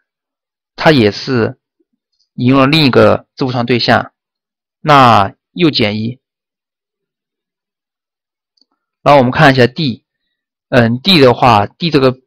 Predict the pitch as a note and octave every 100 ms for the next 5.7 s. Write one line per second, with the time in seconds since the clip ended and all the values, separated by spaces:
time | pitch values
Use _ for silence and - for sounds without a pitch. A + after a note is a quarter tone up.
0 | _ D#3 C#3 A#2+ G#2+ - _ - _ _
1 | - - D#3 D#3 C#3+ A2+ G#2 _ _ _
2 | _ _ _ _ _ _ _ _ _ _
3 | _ _ - B2+ C#3 C3+ A#2+ A#2+ - C#3+
4 | C3+ C3+ C#3+ B2 A2+ C3 B2 G#2+ G#2 C#3+
5 | B2+ B2+ B2+ B2+ C3+ G#2+